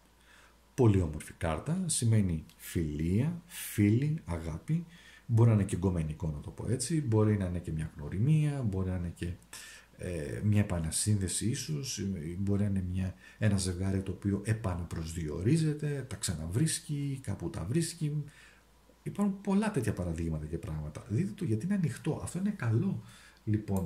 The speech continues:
για εσάς σαν συμβουλή, για, για εσάς στο ζόρι της Παρθένου. Μμ; Είναι, είναι μια,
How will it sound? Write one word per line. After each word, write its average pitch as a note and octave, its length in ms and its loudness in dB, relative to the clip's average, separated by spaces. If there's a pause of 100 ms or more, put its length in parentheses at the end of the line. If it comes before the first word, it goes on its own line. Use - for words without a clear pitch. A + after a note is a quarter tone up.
για F2 120 -2
εσάς G#2 340 -2
σαν G#2+ 280 2
συμβουλή, F2+ 720 -2 (400)
για, F2+ 540 0
για G2 120 2
εσάς F#2 480 -4
στο - 200 -4
ζόρι F#2 300 0
της - 160 -10
Παρθένου. E2 520 -8 (460)
Μμ; B2 220 0 (1120)
Είναι, E3 400 0 (2000)
είναι D3+ 240 0
μια, D3+ 500 0